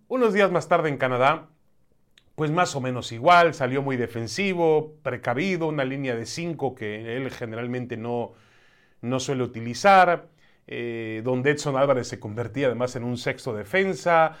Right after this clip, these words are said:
aguantó con el camión atrás hasta que todo se descompuso, el guión se le vino abajo cuando cae por un error de Guillermo Ochoa, cae el gol canadiense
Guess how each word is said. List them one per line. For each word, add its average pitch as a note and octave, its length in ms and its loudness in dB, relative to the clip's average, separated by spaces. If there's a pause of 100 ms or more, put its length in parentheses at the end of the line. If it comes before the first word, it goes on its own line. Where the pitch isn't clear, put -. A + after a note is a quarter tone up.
(200)
aguantó C3+ 520 2
con D3+ 160 2
el B2 100 -2
camión C#3+ 320 0
atrás F#3 400 2
hasta C3 220 -2
que C#3+ 80 -4
todo F3 280 2
se D3 140 -2
descompuso, D3 640 0
el D3+ 100 2
guión G3+ 240 2
se E3+ 100 -2
le D3+ 80 4
vino F#3+ 180 2
abajo B3+ 440 8 (220)
cuando E3 340 6
cae G3+ 440 4 (100)
por D#3+ 100 4
un G3+ 120 4
error F#3 220 8
de F3+ 100 2
Guillermo E3+ 340 2
Ochoa, F3 320 6
cae F3+ 180 4
el E3 120 2
gol E3 180 2
canadiense D#3+ 720 2